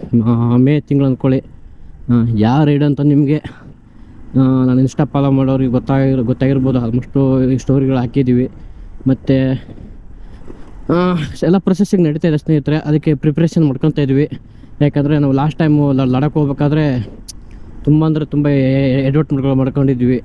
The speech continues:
ಅಂದರೆ ಎಡವಟ್ಟು ಅಂದ್ರೆ ಆ ಥರ ಅಲ್ಲ, ಸ್ವಲ್ಪ ಮುಂಜಾಗ್ರತೆ ಅಂತ ಹೇಳ್ತೀವಲ್ಲ, ಅವೆಲ್ಲ ಸ್ವಲ್ಪ ಮಾಡ್ಕೋಬೇಕಾಗತ್ತೆ. ಲಾಸ್ಟ್ ಟೈಮ್ ಹೋಗ್ಬೇಕಾದ್ರೆ, ಹ್ಮ್, ಯಾರ ಹತ್ರ ಕರೆಕ್ಟಾಗಿ ಆ ಟೆಂಪ್ರೇಚರ್‌ಗೆ ಸೆಟ್ ಆಗೋಂಥರ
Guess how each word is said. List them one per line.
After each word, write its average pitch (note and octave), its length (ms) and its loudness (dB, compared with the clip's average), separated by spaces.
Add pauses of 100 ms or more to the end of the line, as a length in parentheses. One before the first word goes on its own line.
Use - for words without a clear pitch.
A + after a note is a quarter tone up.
ಅಂದರೆ D3 420 -2 (420)
ಎಡವಟ್ಟು E3 320 2
ಅಂದ್ರೆ E3 160 0
ಆ D3+ 60 -2
ಥರ D#3 180 -2
ಅಲ್ಲ, D3+ 260 0 (960)
ಸ್ವಲ್ಪ E3+ 460 0
ಮುಂಜಾಗ್ರತೆ E3 800 2
ಅಂತ D#3 180 0
ಹೇಳ್ತೀವಲ್ಲ, D3 360 2
ಅವೆಲ್ಲ C#3 280 2
ಸ್ವಲ್ಪ C3+ 300 -4
ಮಾಡ್ಕೋಬೇಕಾಗತ್ತೆ. B2+ 840 2 (640)
ಲಾಸ್ಟ್ D3+ 220 4
ಟೈಮ್ D#3+ 140 4
ಹೋಗ್ಬೇಕಾದ್ರೆ, C#3+ 560 2
ಹ್ಮ್, C3 580 2 (1200)
ಯಾರ D3+ 180 4
ಹತ್ರ D3 220 0
ಕರೆಕ್ಟಾಗಿ C#3 760 0 (1300)
ಆ C#3+ 80 4
ಟೆಂಪ್ರೇಚರ್‌ಗೆ D3+ 800 0
ಸೆಟ್ D3 240 -2
ಆಗೋಂಥರ C#3+ 340 0